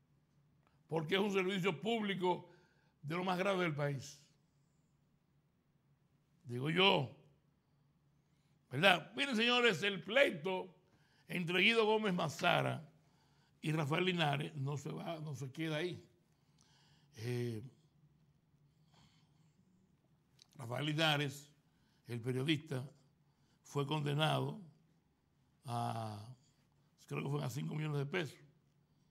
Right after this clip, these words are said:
Entonces, dice, "Ni, ni el gobierno ni Guido me detendrán. Seguiré denunciando este narcogobierno". No es la foto, mi querido audiencia, de Linares ahí.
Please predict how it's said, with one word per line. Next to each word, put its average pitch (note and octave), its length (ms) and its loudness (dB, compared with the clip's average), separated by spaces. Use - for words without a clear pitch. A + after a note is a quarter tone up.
Entonces, D3 320 -4
dice, D#3+ 100 -4
"Ni, F3+ 500 2
ni G3 320 2
el G3 180 2
gobierno G3 600 6
ni F#3 200 2
Guido F#3 520 2
me D#3+ 340 0
detendrán. D3+ 760 2
Seguiré D#3+ 440 2
denunciando F#3+ 520 2
este E3+ 140 0
narcogobierno". D#3+ 920 2
No D#3+ 120 -6
es G#3 40 -2
la F#3+ 60 0
foto, D#3+ 280 0
mi D3 60 -2
querido D3+ 160 0
audiencia, D3 340 0
de D3 60 -2
Linares D3 420 0
ahí. - 120 -16